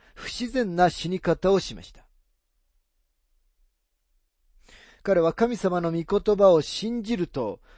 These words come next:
ある時点で告白したのに、神様に見捨てられたものになってしまいました。彼はまさに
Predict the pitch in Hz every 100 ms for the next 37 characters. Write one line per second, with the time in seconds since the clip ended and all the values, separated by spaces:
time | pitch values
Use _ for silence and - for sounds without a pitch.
0 | _ 202 208 165 160 175 165 147 143 -
1 | 160 - 233 220 190 - 190 160 117 104
2 | 92 _ _ _ - 247 214 175 170 180
3 | 185 156 160 - - 233 220 214 202 196
4 | 196 202 208 202 190 - 196 - 139 98
5 | 90 - - _ _ _ _ _ _ _
6 | _ _ _ _ _ _ _ _ _ _
7 | _ _ _ _ _ _ _ _ _ _
8 | _ - 190 160 156 180 226 190 147 113